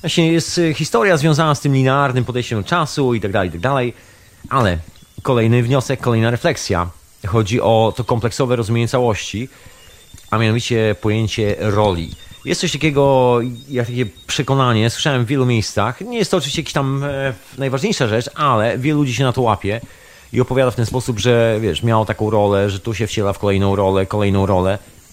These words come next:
Jest takie trochę, hej, człowieku, to jest statek kosmiczny, nazywa się Ziemia i ten statek kosmiczny nie jest teatrem. To ty sobie musisz wybudować teatr na Ziemi, żeby odegrać rolę,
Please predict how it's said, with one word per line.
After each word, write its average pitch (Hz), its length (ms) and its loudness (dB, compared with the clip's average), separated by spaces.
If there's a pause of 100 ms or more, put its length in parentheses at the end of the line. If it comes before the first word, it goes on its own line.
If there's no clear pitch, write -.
Jest 90 120 -4
takie 95 160 -4
trochę, 82 280 -4 (200)
hej, 110 280 0
człowieku, 82 580 -4 (840)
to 107 180 4
jest 147 140 0
statek 117 320 -2
kosmiczny, 92 680 -2
nazywa 101 320 0
się 98 160 -4
Ziemia 92 520 0 (1040)
i 101 100 -6
ten 139 240 2
statek 131 300 -4
kosmiczny 110 720 -2 (140)
nie 123 280 0
jest 180 180 -4
teatrem. 131 520 -2 (1080)
To 107 80 -2
ty 165 180 0
sobie 165 160 2
musisz 139 260 2
wybudować 113 440 2
teatr 143 420 0
na 95 140 2
Ziemi, 92 260 2
żeby 92 180 -2
odegrać 92 380 -2
rolę, 101 340 0